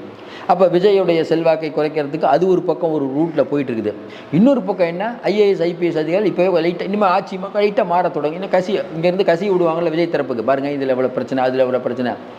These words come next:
ஆமா, சீனியர் அமைச்சர்கள் நினைப்பாங்க, இன்னும் குறிப்பா நிறைய பேர் வந்து ஜாயின் பண்ண ரெடியா இருக்காங்க ம-, மத்த கட்சியில இருந்து. இங்க ஃபில்டர் பண்ணிட்டு இருக்காங்க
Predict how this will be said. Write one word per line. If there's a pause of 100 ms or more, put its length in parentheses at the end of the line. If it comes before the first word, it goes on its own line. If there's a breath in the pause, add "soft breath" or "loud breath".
(380 loud breath)
ஆமா,
சீனியர்
அமைச்சர்கள்
நினைப்பாங்க, (580)
இன்னும்
குறிப்பா
நிறைய
பேர்
வந்து
ஜாயின்
பண்ண
ரெடியா
இருக்காங்க
ம-,
மத்த
கட்சியில
இருந்து.
இங்க
ஃபில்டர்
பண்ணிட்டு
இருக்காங்க